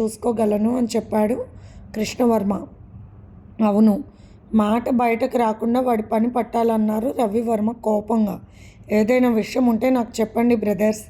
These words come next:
అన్నాడు నవ్వుతూ దేవానాథ్. కొత్త పెళ్ళికొడుకుగా నువ్వు కొన్ని విషయాల జోలికి వెళ్ళకూడదంటూ నవ్వారు రవివర్మ.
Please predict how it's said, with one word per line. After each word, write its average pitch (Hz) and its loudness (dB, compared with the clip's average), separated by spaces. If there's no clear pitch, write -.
అన్నాడు 226 4
నవ్వుతూ 226 2
దేవానాథ్. 208 0
కొత్త 220 -2
పెళ్ళికొడుకుగా 233 0
నువ్వు 262 2
కొన్ని 220 2
విషయాల 247 0
జోలికి 220 0
వెళ్ళకూడదంటూ 214 0
నవ్వారు 226 4
రవివర్మ. 214 0